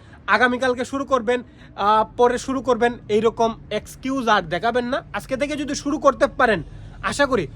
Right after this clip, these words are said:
ভালো কিছু আপনার দ্বারা সম্ভব। আপনি একবার চিন্তা করবেন, যদি আট দশ জনে পারে,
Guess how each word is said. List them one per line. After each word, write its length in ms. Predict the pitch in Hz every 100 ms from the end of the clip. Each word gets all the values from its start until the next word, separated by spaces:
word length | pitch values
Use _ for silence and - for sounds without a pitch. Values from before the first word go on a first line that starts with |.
| - -
ভালো 200 | 151 214
কিছু 200 | 233 233
আপনার 240 | 226 208 202
দ্বারা 160 | 196
সম্ভব। 380 | 180 - 220 156 - - - - - -
আপনি 220 | 214 254
একবার 220 | 294 -
চিন্তা 260 | - 269 277
করবেন, 340 | 277 214 170
যদি 240 | 151 214 277 - -
আট 240 | 190 311
দশ 240 | 320 359 311
জনে 240 | 277 277
পারে, 340 | - 220 165